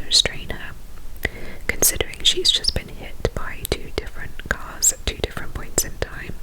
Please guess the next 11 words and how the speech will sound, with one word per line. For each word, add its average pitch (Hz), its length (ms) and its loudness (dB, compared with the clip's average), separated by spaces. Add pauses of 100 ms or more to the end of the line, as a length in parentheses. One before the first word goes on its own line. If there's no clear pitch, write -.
(800)
and - 180 0
the - 120 2
second - 460 0
car - 440 0 (680)
sustained - 720 2
a - 120 4 (180)
lot - 420 -4
of - 200 -4
damage - 420 0
from - 200 -2
the - 80 0